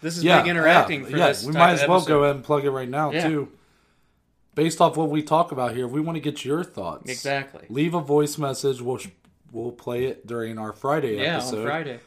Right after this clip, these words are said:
Speaker 2: And we'll react to your thoughts on what we present here.
Speaker 1: Yeah, you'll, you'll kick the episode off for us.
Speaker 2: Yeah, nice.
Speaker 1: So,
Speaker 2: Yeah.
Speaker 1: anyway, it's in the link tree, <clears throat> okay?
Speaker 2: Yep.
Speaker 1: We'll talk about that later, too.
Speaker 2: Yep.
Speaker 1: First fight, we're going to men's bantamweight.
Speaker 2: Ooh.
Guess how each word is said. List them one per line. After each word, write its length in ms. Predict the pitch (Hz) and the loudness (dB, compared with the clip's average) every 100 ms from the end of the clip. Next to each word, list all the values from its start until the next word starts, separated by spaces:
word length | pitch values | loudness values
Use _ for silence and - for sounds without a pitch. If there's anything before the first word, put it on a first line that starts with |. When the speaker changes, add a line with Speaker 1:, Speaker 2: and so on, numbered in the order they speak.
| _ | _
Speaker 2:
And 100 | 110 | -10
we'll 140 | 123 123 | -8 -4
react 400 | 131 131 127 123 | -2 -2 -6 -10
to 80 | 120 | -6
your 220 | 120 165 | 0 0
thoughts 440 | 170 120 110 107 120 | 0 -4 -4 -6 -10
on 120 | 113 | -8
what 140 | 120 | -10
we 140 | 104 123 | -8 -10
present 420 | - 107 117 104 | -12 -12 -12 -12
here. 300 | 131 127 78 143 | -8 -8 -10 -10
Speaker 1:
Yeah, 160 | 185 | -8
you'll, 240 | 135 151 175 | -4 -6 -4
you'll 180 | 139 254 | -6 -6
kick 280 | - 151 190 | -4 -8 -4
the 100 | 226 | -6
episode 380 | 269 - 120 | -6 -10 -8
off 220 | 117 113 - | -8 -10 -14
for 220 | 117 110 | -20 -20
us. 260 | 117 - _ _ - | -20 -20 _ _ -20
Speaker 2:
Yeah, 80 | 151 - _ 92 | -20 -20 _ -20
nice. 240 | 147 165 98 | -18 -16 -18
Speaker 1:
So, 320 | - 135 131 | -18 -14 -14
Speaker 2:
Yeah. 100 | 98 131 _ _ - | -16 -20 _ _ -4
Speaker 1:
anyway, 460 | 277 143 120 127 - _ _ _ _ _ _ _ | -2 -2 -4 -8 -14 _ _ _ _ _ _ _
it's 100 | - | -12
in 80 | 170 | -10
the 60 | |
link 240 | 139 135 - | -10 -12 -10
tree, 280 | - - 151 | -10 -6 -8
<clears throat> 20 | |
okay? 220 | 101 135 139 _ | -10 -16 -18 _
Speaker 2:
Yep. 220 | 143 151 - | -8 -8 -12
Speaker 1:
We'll 120 | - 147 | -14 -6
talk 160 | 147 | -4
about 180 | 127 120 | -4 -6
that 180 | 131 110 | -6 -6
later, 220 | 107 101 | -12 -18
too. 140 | 123 110 | -18 -14
Speaker 2:
Yep. 140 | 120 110 _ _ _ | -14 -14 _ _ _
Speaker 1:
First 260 | 262 277 | -2 0
fight, 320 | 180 156 147 - _ _ _ _ _ _ - _ | 2 2 2 -6 _ _ _ _ _ _ -20 _
we're 140 | 160 | 0
going 180 | 202 202 | 2 2
to 60 | 156 | 2
men's 260 | 160 165 | -2 -4
bantamweight. 800 | 143 143 139 139 117 113 120 _ | -6 -8 -8 -12 -16 -16 -20 _
Speaker 2:
Ooh. 300 | 110 127 85 | -18 -18 -18